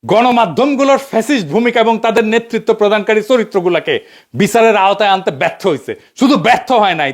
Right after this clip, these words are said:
তাদেরকে আশ্রয় দিছে, প্রোটেকশন দিছে, তাদেরকে এম্পাওয়ার করছে। প্রফেসর ইউনূস ডেকে এদের সাথে বসে কথা বলে,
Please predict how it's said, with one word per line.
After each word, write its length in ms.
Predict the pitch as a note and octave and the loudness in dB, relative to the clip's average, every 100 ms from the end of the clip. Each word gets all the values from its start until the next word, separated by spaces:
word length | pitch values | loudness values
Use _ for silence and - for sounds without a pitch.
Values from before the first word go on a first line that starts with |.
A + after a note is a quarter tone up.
| - | -4
তাদেরকে 320 | D#3 F3 D#3 | -4 -2 -4
আশ্রয় 320 | B2 - D3+ | -8 -6 -8
দিছে, 220 | A2+ - | -8 -14
প্রোটেকশন 560 | A2 G#3+ A3+ - A3 D#3+ | -4 -2 -2 -4 -4 -4
দিছে, 240 | C3 - - _ _ _ _ | -8 -12 -20 _ _ _ _
তাদেরকে 280 | A#3+ C#4+ C#4+ | 0 2 2
এম্পাওয়ার 580 | C#4+ B3+ D#4 D4+ D4 C#4 | 0 0 2 2 2 0
করছে। 500 | B3+ - A3+ E3+ B2+ | -4 -2 -2 0 -2
প্রফেসর 380 | G#3 G3+ A#3 | -4 -2 -2
ইউনূস 280 | A#3 A3+ F#3 | -2 -2 -2
ডেকে 320 | C3 A3 A3+ | -2 -2 -2
এদের 160 | F#3+ F3 | -2 -2
সাথে 220 | F#3+ F3 | -4 -6
বসে 300 | A#2+ - A#2 C#3 | -6 -8 -8 -8
কথা 200 | C3 C#3 | -4 -2
বলে, 200 | A#2 | -4